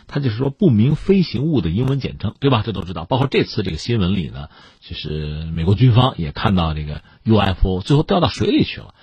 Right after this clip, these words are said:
其实到这个时候，它应该是另一个名字，叫U S O。U S O什么意思呢？就是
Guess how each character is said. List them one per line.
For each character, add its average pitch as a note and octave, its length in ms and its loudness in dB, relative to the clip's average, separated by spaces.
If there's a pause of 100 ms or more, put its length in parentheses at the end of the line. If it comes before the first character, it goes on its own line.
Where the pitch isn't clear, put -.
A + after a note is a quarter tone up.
(160)
其 F#3 200 2
实 G3+ 80 0
到 G3+ 160 4
这 G#3 100 0
个 E3+ 60 -6
时 C3+ 80 -2
候， C#3 40 -2
它 D#3 80 0
应 E3+ 120 2
该 E3+ 240 0 (320)
是 - 100 -2
另 B3 120 0
一 B2+ 100 0
个 D#2+ 40 -6
名 C#2 200 -12
字， D2+ 120 -16
叫 E2+ 80 -8
U D3 280 6
S D#3+ 420 -2
O。 - 180 -20 (120)
U D#3+ 120 -4
S F#3+ 240 0
O F3 100 6
什 A2+ 100 2
么 A2 80 -2
意 A2+ 100 -2
思 F#2+ 140 -12
呢？ E2+ 120 -6
就 G#2 120 -10
是 G2+ 200 -6